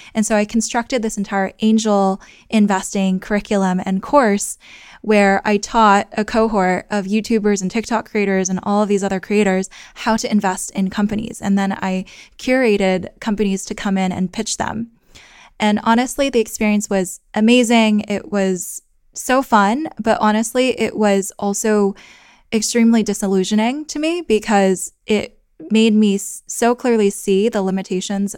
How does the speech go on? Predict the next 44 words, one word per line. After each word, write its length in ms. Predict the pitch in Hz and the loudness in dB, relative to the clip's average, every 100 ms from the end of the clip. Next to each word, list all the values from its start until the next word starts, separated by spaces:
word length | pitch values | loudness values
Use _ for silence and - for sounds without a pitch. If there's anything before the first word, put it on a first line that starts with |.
| - | -10
of 180 | 190 208 | -10 -10
equity 580 | - - 208 220 247 254 - | -12 -8 -6 -4 -2 -4 -6
in, 280 | 208 196 190 - - - - - _ | -4 -2 -2 -8 -20 -20 -20 -20 _
in 180 | - 208 | -2 0
the 60 | 202 | 0
potential 540 | 214 220 196 208 190 | -2 -2 -2 -2 -2
to 260 | 180 - 196 | -4 -4 -4
distribute 460 | 190 - 190 185 | -4 -4 0 0
ownership 480 | 180 180 175 190 - | 0 -2 -4 -6 -8
much 180 | 180 - | -8 -8
more 100 | 196 | -10
broadly, 460 | 202 - - - - | -8 -8 -10 -12 -8
because 440 | - 208 202 185 | -8 -6 -6 -4
these, 320 | - 196 - - | -4 -4 -6 -4
these 180 | 208 - | -4 -2
creators 440 | 214 202 196 185 | -2 0 0 0
were 240 | 190 185 180 - | -2 -2 -4 -2
by 120 | 220 | 2
and 120 | 233 | 4
large 300 | 220 185 185 | 4 2 0
not 180 | 196 185 | -2 0
accredited 400 | 185 - 185 185 | -2 -4 -2 -2
investors, 520 | 170 170 185 175 175 | -2 -4 -6 -6 -6
even 180 | 175 175 | -4 -4
though 100 | 175 | -4
they 120 | 180 | -4
had 120 | 175 180 | -6 -4
millions 320 | 175 180 180 | -4 -4 -6
of 80 | - | -6
followers, 560 | 175 180 196 247 285 - - - - - | -4 -2 -2 -2 -4 -14 -20 -20 -20 -6
and 200 | - 214 | 0 2
founders 360 | 226 220 226 208 | 4 4 2 2
didn't 320 | 220 214 233 | 0 0 -2
want 200 | 196 185 | -2 -4
to 100 | 214 | -8
deal 300 | 190 185 185 | -4 -2 -2
with, 240 | 180 175 | -4 -6
like, 240 | 180 175 - - _ _ _ - | -4 -6 -8 -20 _ _ _ 0
dozens 420 | 220 208 208 196 | 2 4 0 0
of 120 | 202 | -6
small 280 | - 190 180 | -4 -4 -4
checks 460 | - 185 170 - | -4 -6 -6 -12
from 240 | - 185 185 | -8 -6 -4
these 300 | 196 180 | -4 -4